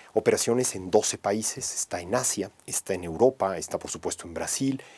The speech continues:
en Estados Unidos y, y, y operaciones en doce países. Y entonces viene el asunto de si lo comprará o no.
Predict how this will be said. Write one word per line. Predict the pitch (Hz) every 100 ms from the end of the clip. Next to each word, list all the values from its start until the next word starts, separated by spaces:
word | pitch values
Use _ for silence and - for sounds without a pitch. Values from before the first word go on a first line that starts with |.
| -
en | 87
Estados | - 87 78 -
Unidos | 82 127 117 101 - - - - -
y, | 98
y, | - 92 -
y |
operaciones | 98 95 - 101 95 -
en | 80
doce | 78 80 -
países. | - - - - - - -
Y | 135
entonces | 175 170
viene | 160 170
el |
asunto | 143 165 156
de | 127 120 -
si | -
lo | 101 98
comprará | 95 - 95 117
o | 131
no. | 170 226